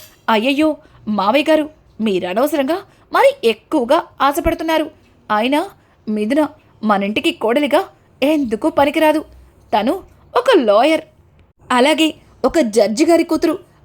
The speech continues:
అట్లాంటి అమ్మాయి ఇట్లా సాదా సీదా అయిన ఒక మాస్టర్ గారి అబ్బాయి,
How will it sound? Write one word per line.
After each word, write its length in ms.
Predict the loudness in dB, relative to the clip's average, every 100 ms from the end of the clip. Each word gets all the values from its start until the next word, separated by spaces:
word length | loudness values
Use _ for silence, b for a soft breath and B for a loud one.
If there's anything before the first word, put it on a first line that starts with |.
| -4
అట్లాంటి 480 | -2 -2 -2 0 -2
అమ్మాయి 460 | -2 0 -2 -4 -8 b b -6
ఇట్లా 280 | -2 -2 -4 -4
సాదా 360 | -4 0 0 0
సీదా 300 | 0 0 0
అయిన 260 | 0 -4 b b _
ఒక 160 | -2 0
మాస్టర్ 600 | 0 -2 -4 -2 0 0
గారి 240 | 0 0 0
అబ్బాయి, 480 | 0 2 0 0